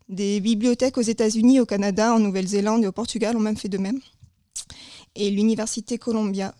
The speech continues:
a mis à disposition des modèles approuvés pour que les détenteurs d'imprimantes trois D puissent y avoir accès. Donc, sans oublier de souligner la mise en place, ça, ça a été assez important, d'un portique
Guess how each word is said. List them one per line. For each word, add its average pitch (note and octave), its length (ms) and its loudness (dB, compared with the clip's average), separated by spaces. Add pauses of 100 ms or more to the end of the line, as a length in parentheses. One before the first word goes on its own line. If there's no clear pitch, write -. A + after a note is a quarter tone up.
a F3+ 80 -8
mis G3+ 140 -2
à A#3 60 0
disposition A3 580 -6
des A3 140 0
modèles G#3 320 -2
approuvés G#3+ 500 -6 (500)
pour G#3+ 180 -8
que - 140 -4
les G#3 160 0
détenteurs A#3 540 -2
d'imprimantes G#3 440 -4
trois G#3 220 -6
D A3+ 160 -6
puissent - 260 -8
y G3 60 -4
avoir G3+ 160 -6
accès. G3 320 -8 (1120)
Donc, G#3 180 -4
sans C4+ 260 -2
oublier C4 440 0
de G3+ 120 -2
souligner A3+ 480 2
la G3 140 0
mise B3+ 180 0
en C4 120 2
place, A#3+ 280 -2
ça, - 220 -8
ça G3 120 -8
a F#3+ 40 -8
été F#3+ 260 -8
assez G#3+ 300 -8
important, A#3 480 -6 (240)
d'un G3+ 240 -2
portique - 580 -8